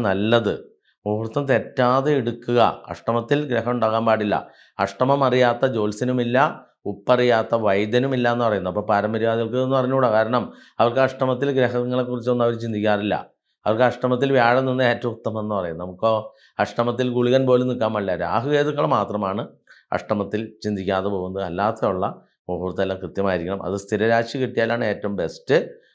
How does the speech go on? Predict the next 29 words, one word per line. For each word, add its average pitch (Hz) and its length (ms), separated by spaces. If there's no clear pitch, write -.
ഉഭയരാശി 107 500
എടുക്കാനേ 98 400
പാടില്ല. 92 320
പിന്നെ 101 240
ചരരാശി 98 520
നിവൃത്തിയില്ലെങ്കിൽ 120 680
എടുക്കാം. 90 260
അപ്പം 104 160
ചില 104 240
സമയങ്ങളിൽ, 110 480
ഇപ്പോൾ 104 220
നമുക്ക് 110 260
ഈ - 100
മാസം 107 240
ഒന്നും 107 140
അങ്ങനെ 101 260
സ്ഥിരരാശി 95 500
മുഹൂർത്തമില്ല. 92 480
ചൊവ്വ 92 220
പന്ത്രണ്ടിൽ 95 440
നിൽക്കുകയോ 104 380
നോക്കുകയോ 113 340
ചെയ്യുമ്പോൾ 104 280
ആ - 100
മുഹൂർത്തം 98 340
എടുത്താൽ 110 240
പുനർവാഹം 104 500
നടക്കും. - 240
അങ്ങനെ 160 220